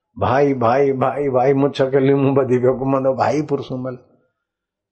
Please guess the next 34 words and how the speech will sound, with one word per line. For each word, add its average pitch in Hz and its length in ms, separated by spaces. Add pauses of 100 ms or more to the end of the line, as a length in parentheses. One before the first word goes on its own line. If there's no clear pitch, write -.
(260)
नींगर 131 600
ने 139 140
डीज 135 300
मां 139 300
घणा 135 280
नेठ 135 220
बुढ़ड़ो 139 520
थियो। - 640 (1500)
<laughs> - 80 (640)
छोकरो 139 300
ने 147 160
कहा 143 180
कि 147 160
बाबा 143 340
अब 156 180
घर 123 160
पे 127 120
ही 139 80
आराम 120 400
करो, 98 540 (280)
यहाँ 113 680
थूकते 135 300
हो 143 140
ना 196 120
तो 135 220
मक्खियुनि 139 380
जी 147 80
थे 147 180
नहीं, 170 200
ग्राहक 151 280
हली 117 200
था 135 120
वञनि, 123 220
<laughs> 101 100